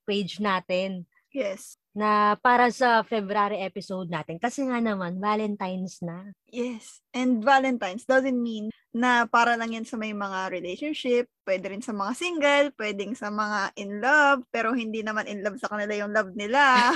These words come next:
Speaker 1: <laughs>
Speaker 2: Pwede rin sa mga L D R at kung ano-ano pa.
Speaker 1: Yes, of course. Kasi nga naman,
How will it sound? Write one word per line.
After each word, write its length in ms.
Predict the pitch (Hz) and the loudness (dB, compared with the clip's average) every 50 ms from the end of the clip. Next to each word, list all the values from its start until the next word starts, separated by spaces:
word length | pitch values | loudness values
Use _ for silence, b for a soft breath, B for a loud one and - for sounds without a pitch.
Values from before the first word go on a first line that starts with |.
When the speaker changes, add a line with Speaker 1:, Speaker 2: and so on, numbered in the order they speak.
| - - | 2 2
Speaker 1:
<laughs> 560 | 339 330 262 - 381 392 - - - _ - | 4 4 4 4 0 -2 -2 -12 -12 _ 0
Speaker 2:
Pwede 240 | 240 247 247 220 269 262 | 2 4 6 6 6 6
rin 200 | 269 262 262 277 | 6 4 2 0
sa 80 | 262 | 0
mga 140 | 247 240 226 | 0 0 0
L 200 | - 269 320 359 330 | 2 0 0 0 0
D 160 | 339 330 311 | 0 0 0
R 240 | 277 285 285 285 285 285 247 285 | 0 0 2 2 2 0 0 -2
at 60 | - - | -6 -6
kung 160 | 349 311 - | -8 -8 -6
ano-ano 320 | - 302 285 240 214 196 - | -6 -6 -6 -6 -8 -10 -8
pa. 240 | - - - - - _ - | -8 -8 -8 -8 -12 _ -10
Speaker 1:
Yes, 440 | 196 185 190 190 202 214 196 - 214 | -6 -4 0 0 0 0 -2 -4 -4
of 160 | 196 175 156 - | -6 -6 -6 -4
course. 240 | - 202 214 220 - | -2 0 0 0 0
Kasi 280 | - 285 269 - 302 277 | -2 -2 0 2 2 4
nga 120 | 277 269 | 4 4
naman, 400 | 254 247 233 220 208 196 196 - | 4 2 2 2 0 0 -2 -8